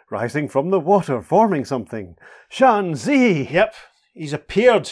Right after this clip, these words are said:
Speaker 2: Shan-Zi takes form and says,
Speaker 1: "I, costumed buffoon, without your ally, this Spectre, you are my helpless prey."
Speaker 2: There's a very dynamic panel now at the bottom of page twenty. Batman leaps into action.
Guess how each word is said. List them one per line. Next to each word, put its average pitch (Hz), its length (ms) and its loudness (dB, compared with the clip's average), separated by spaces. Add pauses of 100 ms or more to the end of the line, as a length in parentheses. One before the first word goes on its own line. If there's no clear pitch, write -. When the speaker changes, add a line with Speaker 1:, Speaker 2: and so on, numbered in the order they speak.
(180)
Speaker 2:
Shan-Zi 165 720 -4 (240)
takes 180 240 -6
form 175 340 2
and 147 140 -8
says, 156 540 -2
Speaker 1:
"I, 180 420 2
costumed 139 520 -4
buffoon, 135 580 -2 (240)
without 147 500 -2
your 175 220 4 (100)
ally, 175 540 2
this 160 240 -4
Spectre, 208 840 -2 (220)
you 165 400 -2
are 110 140 -8
my 107 240 -10
helpless 180 580 -4
prey." 131 800 0 (440)
Speaker 2:
There's 120 100 -12
a 139 80 -6
very 147 300 -4
dynamic 127 420 -6
panel 120 260 -10
now 120 80 -14
at 120 80 -16
the 113 60 -20
bottom 120 240 -12
of 110 80 -20
page 120 160 -14
twenty. 117 300 -16 (140)
Batman 135 500 -4 (340)
leaps 160 460 -4
into 135 260 -6
action. 127 480 -8